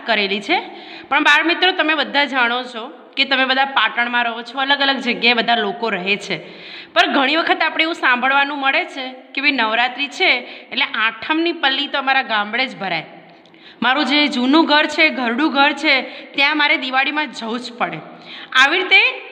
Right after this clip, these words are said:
ઘણા બધા લોકો શહેરમાં રહેતા હોય પણ ગામમાં એમનું ઘર હોય છે.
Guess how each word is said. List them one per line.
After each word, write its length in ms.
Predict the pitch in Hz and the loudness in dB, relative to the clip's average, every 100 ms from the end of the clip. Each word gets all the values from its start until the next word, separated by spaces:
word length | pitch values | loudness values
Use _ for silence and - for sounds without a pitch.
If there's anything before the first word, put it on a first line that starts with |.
| - - - | -20 -20 -8
ઘણા 240 | 285 339 370 | 0 2 2
બધા 160 | 359 | 2
લોકો 280 | 339 320 320 | 0 0 0
શહેરમાં 500 | 330 311 254 269 311 320 | -2 0 0 2 2 2
રહેતા 220 | 320 330 | 2 0
હોય 100 | 330 | -2
પણ 120 | 311 | -4
ગામમાં 300 | 240 240 262 | -2 -2 -2
એમનું 240 | 269 277 277 | -6 -6 -8
ઘર 220 | 214 233 | -6 -6
હોય 200 | 240 190 | -4 -6
છે. 160 | - | -4